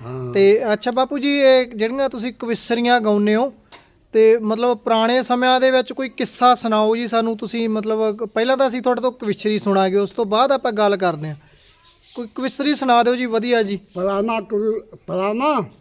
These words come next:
Speaker 2: ਹਾਂਜੀ, ਹਾਂਜੀ।
Speaker 1: ਕਿਸੇ ਯੋਧੇ ਸੂਰਮੇ ਵੀ ਸੁਣਾ ਦਿਆਂ?
Speaker 2: ਸੁਣਾ ਦਿਓ ਜੀ।
Speaker 1: ਹਰਫੂਲ ਸਿੰਘ ਸੀ ਗਿਲਾਨੀ ਵਾਲਾ।
Speaker 2: ਹਾਂਜੀ।
Speaker 1: ਸਾਰੇ ਘਰ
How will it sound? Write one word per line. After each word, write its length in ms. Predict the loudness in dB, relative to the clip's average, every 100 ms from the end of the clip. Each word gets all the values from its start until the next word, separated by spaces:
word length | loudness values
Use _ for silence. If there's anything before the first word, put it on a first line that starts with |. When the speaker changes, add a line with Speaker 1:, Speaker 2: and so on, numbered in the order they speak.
| _ -2
Speaker 2:
ਹਾਂਜੀ, 260 | 0 2
ਹਾਂਜੀ। 320 | 0 2 0 -4
Speaker 1:
ਕਿਸੇ 500 | -8 _ -4 -2 2
ਯੋਧੇ 520 | 2 2 2 2 0
ਸੂਰਮੇ 520 | 0 0 0 0 0
ਵੀ 140 | -2
ਸੁਣਾ 360 | 0 0 2 0
ਦਿਆਂ? 320 | -2 -4 -6 -10
Speaker 2:
ਸੁਣਾ 400 | -4 0 2 2
ਦਿਓ 140 | 0
ਜੀ। 140 | 0 -4 -10 _ _ _ _ _ _ _ _ _ _ _ _ _ _ _ _ -8
Speaker 1:
ਹਰਫੂਲ 500 | -6 -4 0 0 0
ਸਿੰਘ 360 | -2 -4 -2 -2
ਸੀ 260 | -2 -2 -2
ਗਿਲਾਨੀ 500 | -2 -2 -2 -2 0
ਵਾਲਾ। 420 | 2 2 2 -2 -8 -10 -2
Speaker 2:
ਹਾਂਜੀ। 480 | -2 0 -2 -2 -6 _ _ _ _ _
Speaker 1:
ਸਾਰੇ 340 | -4 -2 -2
ਘਰ 300 | -2 -4 -4